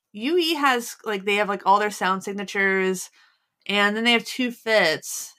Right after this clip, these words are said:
And one fit is, like, deeper,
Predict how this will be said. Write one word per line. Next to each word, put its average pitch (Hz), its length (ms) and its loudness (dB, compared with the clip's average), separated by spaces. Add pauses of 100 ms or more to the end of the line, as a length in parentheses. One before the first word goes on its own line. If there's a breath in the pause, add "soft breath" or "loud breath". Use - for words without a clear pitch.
And 220 200 -4
one 262 220 2
fit 302 320 -2
is, 214 320 2
like, 190 260 -2
deeper, 208 720 2